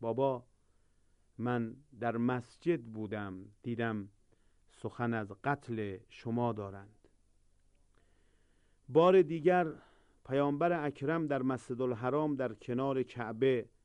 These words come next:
مشغول نماز بود. ابو جهل و یارانش هم پیامبر رو می‌دیدند. ابو جهل برخاست، اهانتی کرد به پیامبر اکرم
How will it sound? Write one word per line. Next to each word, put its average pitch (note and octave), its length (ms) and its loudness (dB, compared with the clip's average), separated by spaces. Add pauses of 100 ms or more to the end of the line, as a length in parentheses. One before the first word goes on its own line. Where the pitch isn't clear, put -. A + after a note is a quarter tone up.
(140)
مشغول D3+ 560 0
نماز C#3 500 0
بود. A#2 380 -6 (1300)
ابو C#3 280 2
جهل D3+ 380 0
و D3 260 4 (880)
یارانش C3+ 800 0
هم A#2+ 360 -6 (600)
پیامبر A#2 500 -2
رو B2 200 -4
می‌دیدند. A#2 760 -2 (220)
ابو B2+ 300 -4
جهل C#3 400 -4
برخاست، B2+ 760 -6 (960)
اهانتی D#3 600 0
کرد A#2 400 -4
به A2 100 -4
پیامبر A2 760 -4
اکرم C#3 560 -2